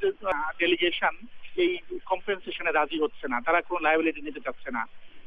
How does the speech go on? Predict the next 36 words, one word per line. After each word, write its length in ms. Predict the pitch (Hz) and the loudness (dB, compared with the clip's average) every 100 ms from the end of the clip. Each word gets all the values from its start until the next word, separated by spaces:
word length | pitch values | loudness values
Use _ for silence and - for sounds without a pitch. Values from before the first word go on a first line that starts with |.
| - | 0
So 140 | - - | 0 4
এইটা, 560 | 415 214 262 262 240 220 | 2 2 2 4 2 0
এবং 280 | 175 190 202 | 0 0 0
এই 140 | 196 208 | 0 2
মুহূর্তে 280 | 214 214 | 0 0
দেখা 200 | 220 202 | 0 0
যাচ্ছে 260 | 226 226 247 | -2 -4 -4
যে 200 | 233 247 | -2 0
ইউএস 360 | 208 214 202 - | 2 0 0 0
কে 120 | 240 - | -2 0
পক্ষে 340 | - 762 - 294 | 0 0 -2 2
না, 220 | 226 180 302 - - | 4 4 2 -6 -12
কিন্তু 280 | - 202 220 - | -8 -6 -4 -4
ইউরোপিয়ান 500 | 202 202 214 220 208 | 0 2 2 2 -2
ইউনিয়ন 320 | 202 - 190 - | -4 -4 -6 -6
চুপ 160 | - - | -10 -6
হয়ে 120 | 175 165 | -2 0
বসে 280 | 143 - | 0 -2
আছে, 260 | 123 - 120 - - - - | -4 -4 -8 -8 -8 -8 -4
কোনো 180 | 202 196 | -2 0
কথা 220 | 185 180 | 0 2
বলছে 300 | 156 131 135 | 2 0 -4
না। 160 | 123 107 - - - - | -6 -6 -10 -10 -10 -8
তো 100 | - - | -6 0
এইটা 300 | 214 208 254 | 0 2 0
ডেভেলপিং 580 | 233 185 208 233 269 254 | 0 0 0 0 0 0
কান্ট্রির 380 | 233 208 - 226 | 0 -2 -4 -2
জন্য, 200 | 208 185 | -2 -2
জি 140 | 156 185 | -2 -4
সেভেন্টি 260 | - 196 214 - | -6 -8 -8 -6
সেভেন 200 | 208 208 | -4 -6
and 120 | 196 | -6
চায়নার 420 | - 175 175 202 | 2 2 4 0
জন্য, 380 | 202 180 170 147 247 - - | 0 -2 0 -2 -4 -10 -6
ইনক্লুডিং 440 | 196 - 233 233 208 | -6 -2 0 0 0
বাংলাদেশ, 460 | 180 180 170 147 | 0 2 2 2